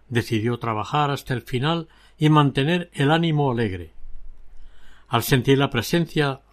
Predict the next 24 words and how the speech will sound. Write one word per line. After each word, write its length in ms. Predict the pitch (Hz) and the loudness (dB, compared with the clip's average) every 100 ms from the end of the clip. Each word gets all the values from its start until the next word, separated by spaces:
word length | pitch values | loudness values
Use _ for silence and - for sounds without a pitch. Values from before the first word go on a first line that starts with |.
| - | -8
de 160 | 120 | -2
una 200 | 143 151 | 2 4
enfermedad 680 | 143 - 131 113 113 151 143 - _ _ | 2 2 0 2 2 2 0 -8 _ _
que 320 | - 131 127 - | -2 0 0 -6
claramente 800 | - 170 170 139 165 151 123 107 - | 0 2 4 4 2 0 -4 -8 -2
le 140 | 135 | 0
recordaba 580 | 127 120 113 107 147 131 | 2 0 -4 -2 -2 -2
el 100 | 110 | -4
fin 300 | - 151 131 | -4 0 0
de 100 | 113 | 0
la 100 | 104 | 0
vida, 360 | 117 151 131 123 _ _ _ _ - - _ - | 0 2 0 -4 _ _ _ _ -20 -20 _ -2
no 160 | 147 | 0
se 160 | 175 208 | 2 2
centró 560 | - 131 113 151 175 - | 2 0 0 -2 -4 -2
en 180 | 147 139 | 0 0
su 220 | - 131 | 0 0
dolor. 320 | 120 104 98 - _ _ _ _ _ - _ _ _ _ _ _ _ _ - - | 0 -2 -6 -14 _ _ _ _ _ -20 _ _ _ _ _ _ _ _ -20 0
No 140 | 139 | 2
se 180 | 151 202 | 4 4
creyó 460 | 190 160 175 190 - _ | 4 4 4 2 -4 _
dispensada 760 | 139 151 - 123 117 147 156 170 | 0 2 2 0 2 0 0 0
del 220 | 160 139 | 0 0
trabajo, 560 | 135 127 117 - 95 | 0 0 -2 -8 -16